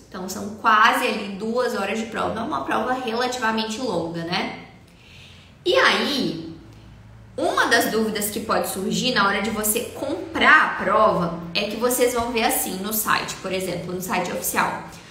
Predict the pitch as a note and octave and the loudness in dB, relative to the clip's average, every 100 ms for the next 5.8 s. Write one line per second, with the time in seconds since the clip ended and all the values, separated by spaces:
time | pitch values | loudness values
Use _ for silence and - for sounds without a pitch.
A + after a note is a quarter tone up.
0 | - - - - - - - - C#4 - | -20 -20 2 4 4 4 2 0 -2 0
1 | F3+ F3 G3+ G#3 G#3 G3+ F#3+ F3+ F3 F#3 | 0 2 2 2 0 -2 4 6 8 6
2 | D4 - - - - - - C4+ C4 D4+ | 0 -6 -12 -20 -20 -20 -4 0 2 2
3 | E4+ C4 C4 C4 A#3+ B3 A3+ G#3+ G#3+ A#3+ | 4 4 2 -4 -6 -2 0 2 2 0
4 | B3+ - C#4 G#3+ - - - - G#3+ G3+ | -2 -4 -2 -2 -4 -10 -10 -4 -2 0
5 | G3 B3 G#3 A3 E4+ - - - | 0 -2 -2 -2 -2 -4 -8 -14